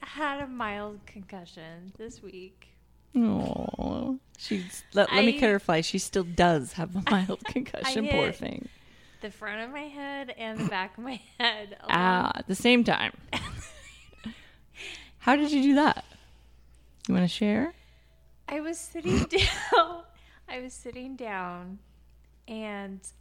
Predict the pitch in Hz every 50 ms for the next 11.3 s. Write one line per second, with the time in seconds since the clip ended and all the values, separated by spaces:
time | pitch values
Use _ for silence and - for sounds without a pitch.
0 | - - 202 202 196 196 196 - 214 226 240 240 - 240 214 202 190 190 214 -
1 | - - _ - _ _ _ - - - - _ - - 208 190 185 - 202 226
2 | 240 240 240 233 240 247 - 285 277 277 269 269 285 - - - - - - -
3 | - - - - - - - - - 294 320 392 480 480 508 494 - - 403 381
4 | 359 339 311 294 254 220 202 175 143 160 - - - - - - - - - -
5 | 269 277 294 285 294 - - 311 311 381 427 403 285 214 202 170 - - - _
6 | - - - - - - - - - 262 254 254 233 226 220 220 220 220 220 214
7 | 208 196 190 190 - - 240 208 175 - - - - 254 - - - 247 269 277
8 | 285 320 339 349 302 - 262 - - - - 254 262 269 269 254 247 226 208 202
9 | 185 160 151 - 156 - - - - - 151 143 - - 233 220 - - - -
10 | - - - - _ _ - - - - - - - 254 262 269 262 262 254 233
11 | 233 202 196 196 - -